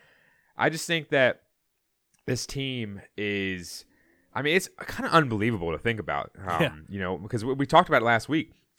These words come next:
Speaker 1: They're missing three of their top six guys. They've had Backstrom out this entire year so far. He's about to come back, I would say, hopefully within the next week or two. Uh, now, I said that last week, um, but I think they're just kinda a-, as, I mean, Laviolette, I, I think he's honestly,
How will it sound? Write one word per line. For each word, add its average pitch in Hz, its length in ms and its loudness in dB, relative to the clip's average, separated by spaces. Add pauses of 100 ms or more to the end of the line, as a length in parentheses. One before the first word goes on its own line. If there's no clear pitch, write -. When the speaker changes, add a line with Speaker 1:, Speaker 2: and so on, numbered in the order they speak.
(140)
Speaker 1:
They're 113 120 4
missing 143 500 0
three 139 380 2
of 151 40 4
their 123 100 6
top - 320 4
six - 320 -4
guys. 80 520 -2 (260)
They've 104 120 -2
had 131 240 6
Backstrom 127 420 6
out 117 140 2
this 101 120 -8
entire 107 300 2
year 101 220 0
so 92 180 -2
far. 85 280 0
He's 117 180 -2
about 107 180 0
to - 60 -10
come 92 220 -4
back, 90 220 0
I 87 80 2
would 87 140 -2
say, 90 280 -2 (440)
hopefully 120 400 4
within 107 240 -2
the 110 60 0
next - 220 -2
week 113 260 -2
or 104 60 -2
two. 80 360 -4 (300)
Uh, 90 240 0
now, 101 140 4
I 95 60 6
said 131 160 -2
that 110 120 4
last 123 320 10
week, 92 300 -4 (280)
um, 90 460 -2
but 110 120 2
I 95 40 2
think 127 160 -2
they're 113 80 0
just 104 160 -2
kinda 107 360 2
a-, 98 240 4
as, 113 420 2
I 113 80 -2
mean, 107 220 -2 (400)
Laviolette, 156 520 8
I, 107 380 6
I 147 100 6
think 151 240 0
he's 131 160 2
honestly, 113 640 0